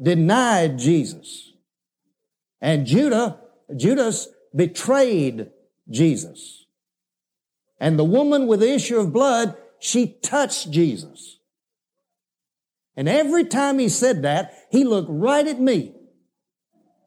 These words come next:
and said, "What will you do with Jesus?" And I felt like the lowest form of animal life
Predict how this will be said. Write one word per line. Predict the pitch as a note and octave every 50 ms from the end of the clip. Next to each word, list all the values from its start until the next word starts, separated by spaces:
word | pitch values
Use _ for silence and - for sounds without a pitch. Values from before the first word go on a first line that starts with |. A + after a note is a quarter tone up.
| _ _ _ _ _ _ _ _ _
and | - E3 F3+ F3 E3+
said, | - - A3 B3+ A3 E3+
"What | G3 G3 - A#3
will | A#3+ C4
you | C4 E4 F#4+ F#4 D#4+ A3+
do | - - A#3+ G#3
with | F#3+ F#3 E3 -
Jesus?" | D#3 G#3 G3+ E3 - - - - _ - - - - _ _ _ _ _ _ _ _ _ _ _ _ _ _ _ _ _ _ _ _ _ _ _ _ _ _ _ _ _ _ _
And | A2 A#2+
I | D3+ G#3 A#3+
felt | - - B3 B3 A#3+ G#3 G3
like | A3 A3 G#3 - -
the | D#3 C3+
lowest | C3+ C3 D#3 G3+ A#3+ B3 B3+ B3+ - - - -
form | G3+ G#3+ G3 F#3 F#3+ F#3 F#3 F#3 F#3 F#3 F#3+ F#3+
of | C3+ C#3+ A2+
animal | - - D3+ E3+ F3+ F3+ F3 F3 F3+ E3
life | E3 D3+ C3+ A2+ G2 F#2+ - - -